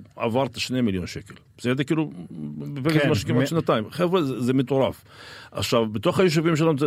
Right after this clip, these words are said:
Speaker 1: צ-, צריך גם כן להבין.
Speaker 2: בשל, ב-, בעיקר בשל חוסר, אה, אה, ביקוש, אה, גבוה והיצע נמוך. זה בעצם הסיפור.
Speaker 1: כן, אין, אין היצע, והביקוש מאוד מאוד גבוה, ולכן, אתה יודע, אני עכשיו רוצה להתחתן, מה אני עושה, אתה מבין?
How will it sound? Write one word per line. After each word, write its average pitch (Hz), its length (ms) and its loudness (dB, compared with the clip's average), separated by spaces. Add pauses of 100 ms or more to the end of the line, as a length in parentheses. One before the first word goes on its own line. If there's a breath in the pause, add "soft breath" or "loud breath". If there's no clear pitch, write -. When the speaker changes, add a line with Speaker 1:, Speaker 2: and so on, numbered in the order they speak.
(100)
Speaker 1:
צ-, 135 60 -6
צריך 131 220 -4
גם 131 100 0
כן 120 160 0
להבין. 110 460 2 (120)
Speaker 2:
בשל, 202 340 4 (100)
ב-, 165 200 2 (100)
בעיקר 208 440 2
בשל 180 340 2
חוסר, 185 460 2
אה, 175 60 4 (260)
אה, 151 60 2
ביקוש, 165 560 0
אה, 175 200 4
גבוה 165 540 2
והיצע 156 360 0
נמוך. 127 360 0 (460)
זה 151 160 0
בעצם 156 400 0
הסיפור. 131 380 -6
Speaker 1:
כן, 90 240 4 (140)
אין, 170 160 2
אין 180 200 2
היצע, 131 360 4 (260)
והביקוש 120 640 2
מאוד 139 160 4
מאוד 123 160 2
גבוה, 98 480 2
ולכן, 156 400 2
אתה 143 120 -4
יודע, 156 120 4
אני 147 120 2
עכשיו 139 240 2
רוצה 131 200 0
להתחתן, 123 440 0
מה 117 120 2
אני 107 100 2
עושה, 85 280 -2
אתה 85 200 -6
מבין? 101 300 -2